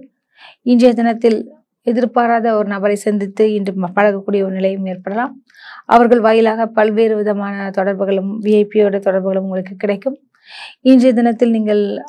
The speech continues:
அதாவது எதிர்பார்த்த சில காரியங்கள் அனைத்துமே வந்து, ஆ, முடியும் தருவாயில் உள்ளது.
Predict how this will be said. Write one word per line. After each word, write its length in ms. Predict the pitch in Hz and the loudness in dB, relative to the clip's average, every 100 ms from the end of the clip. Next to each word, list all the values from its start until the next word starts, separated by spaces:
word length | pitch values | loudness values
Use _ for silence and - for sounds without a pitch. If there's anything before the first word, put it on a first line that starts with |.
| - | -10
அதாவது 560 | 247 220 220 220 196 - | -4 -2 0 0 -2 -2
எதிர்பார்த்த 560 | 220 233 233 220 214 | -2 0 0 -2 -2
சில 260 | 214 208 190 | -4 -2 -4
காரியங்கள் 480 | 185 196 190 190 196 | -4 -4 -4 -4 -8
அனைத்துமே 480 | 190 220 226 240 | -4 -4 -2 -4
வந்து, 380 | 233 214 214 202 180 _ _ _ - - _ 233 | -4 -4 -2 -4 -6 _ _ _ -20 -20 _ -8
ஆ, 200 | 226 214 | -4 0
முடியும் 360 | 214 240 247 | 2 4 4
தருவாயில் 460 | 226 208 202 202 202 | 2 0 2 2 0
உள்ளது. 280 | 190 196 | -2 0